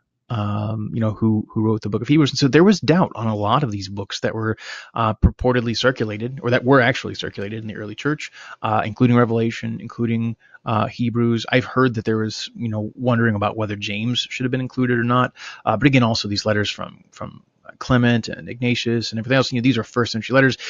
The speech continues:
Some of these men are men who were under the apostles, right? Like Luke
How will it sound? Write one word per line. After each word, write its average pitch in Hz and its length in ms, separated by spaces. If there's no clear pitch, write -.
Some 135 200
of 131 40
these 113 160
men 120 340
are 110 280
men 113 280
who 117 320
were 117 340
under 117 200
the 120 140
apostles, 120 500
right? 113 180
Like 113 200
Luke 131 460